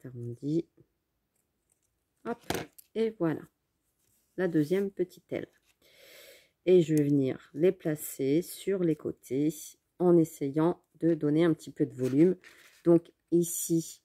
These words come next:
je vais coller celle-ci. Et de l'autre côté, ici, je vais coller celle-ci. Donc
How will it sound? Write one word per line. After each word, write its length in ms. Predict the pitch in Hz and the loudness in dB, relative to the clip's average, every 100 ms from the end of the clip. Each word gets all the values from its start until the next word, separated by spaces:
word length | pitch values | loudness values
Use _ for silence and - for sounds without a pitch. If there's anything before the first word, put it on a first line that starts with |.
| - | -16
je 160 | 147 147 | -6 0
vais 120 | 151 | 0
coller 320 | 151 147 135 | 0 -2 -2
celle-ci. 640 | 135 - 131 135 - - 359 - _ _ _ _ _ _ _ _ - _ - - _ _ | -4 -8 -8 -8 -6 2 2 2 _ _ _ _ _ _ _ _ -20 _ -20 -20 _ _
Et 140 | 190 196 | 0 0
de 140 | 160 | 2
l'autre 240 | 135 127 _ | -2 -2 _
côté, 560 | 127 - 180 202 - - 143 _ _ _ _ _ _ _ _ _ | -14 0 4 4 2 -14 -20 _ _ _ _ _ _ _ _ _
ici, 380 | - - 165 180 - _ _ | -20 -2 -2 -2 -6 _ _
je 200 | _ _ | _ _
vais 120 | - - | -20 -18
coller 400 | - 143 202 - - - | -6 0 -2 -2 -20 -16
celle-ci. 720 | - 214 - - - - _ _ _ _ _ _ _ _ _ _ _ | -14 -14 -18 -20 -20 -20 _ _ _ _ _ _ _ _ _ _ _
Donc 200 | 147 135 | -12 -12